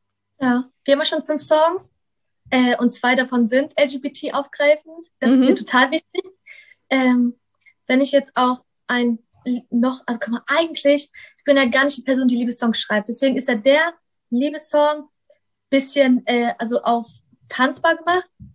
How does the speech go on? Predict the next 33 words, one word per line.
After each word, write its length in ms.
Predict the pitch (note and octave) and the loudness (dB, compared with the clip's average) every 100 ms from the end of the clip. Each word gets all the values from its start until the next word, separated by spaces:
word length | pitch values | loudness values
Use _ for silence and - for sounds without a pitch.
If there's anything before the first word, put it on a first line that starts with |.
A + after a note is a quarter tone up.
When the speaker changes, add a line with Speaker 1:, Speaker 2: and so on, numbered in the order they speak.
| _ _ _ | _ _ _
Speaker 1:
weil 340 | B3 B3 A#3+ - | 0 2 0 -4
auch 140 | B3+ | -4
wenn 80 | B3+ | 0
ich 160 | B3+ - | 0 -2
traurig 340 | C4+ D4 D#4 | -2 -2 -2
bin, 320 | D4 C#4 B3 _ _ - - | -4 -4 -6 _ _ -20 -6
tanze 320 | C4+ C#4+ - | -4 -4 -2
ich, 300 | F4 F4+ - | 0 -2 -2
weil 100 | B3+ | -2
ich 100 | A3+ | 0
einfach 140 | B3 B3 | -2 -4
so 160 | A3+ | -6
bin 220 | G#3 C#4+ - | 0 0 0
irgendwie. 440 | E4+ E4 F4 F4 G#3+ | -8 -4 -4 -4 -6
Speaker 2:
<laughs> 140 | - - | -8 0
Speaker 1:
Bringt 240 | D#4+ F#4 | 2 2
ja 160 | - B3+ | 2 0
auch 80 | |
nichts 380 | B3 C4+ - - | 0 -2 -6 -16
zu 180 | - A3 | -8 -2
weinen 260 | A#3 B3 D#4 | 2 2 2
oder 140 | C#4+ | 2
sonst 280 | A#3+ B3+ B3+ | 2 -2 0
irgendwas, 400 | A#3+ A#3 A3+ - | -4 -4 -6 -4
ne? 160 | C4 D4+ _ _ | -4 -4 _ _
Ich 240 | _ - | _ -4
finde, 160 | D4+ D4 | -2 2
das 40 | |
haben 120 | C#4 | 0
wir 80 | C4 | 0
super 200 | C#4 C#4+ | 0 -2
hinbekommen 500 | A#3+ C#4+ E4 - E4+ | -2 -4 -4 -6 -6
irgendwie. 400 | D#4 E4+ F4+ F#4 | -6 -6 -2 -4